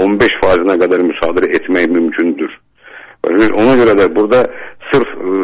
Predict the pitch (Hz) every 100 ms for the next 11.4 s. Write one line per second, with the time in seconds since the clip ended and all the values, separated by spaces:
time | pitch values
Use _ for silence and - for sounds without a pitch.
0 | 95 107 104 107 107 127 135 131 113 104
1 | 92 82 71 65 - - 71 73 71 69
2 | 69 _ - _ - 78 85 101 113 117
3 | 98 95 101 101 87 82 73 80 82 82
4 | 90 87 101 92 82 87 92 95 92 101
5 | 92 95 85 90 80 69 - - - -
6 | 117 120 139 131 123 104 127 107 110 107
7 | 104 110 113 - 107 98 117 110 147 135
8 | 110 98 104 87 87 85 - 90 82 80
9 | - 78 - 73 69 67 - - - -
10 | - - 190 160 127 92 80 - 98 87
11 | 82 90 110 110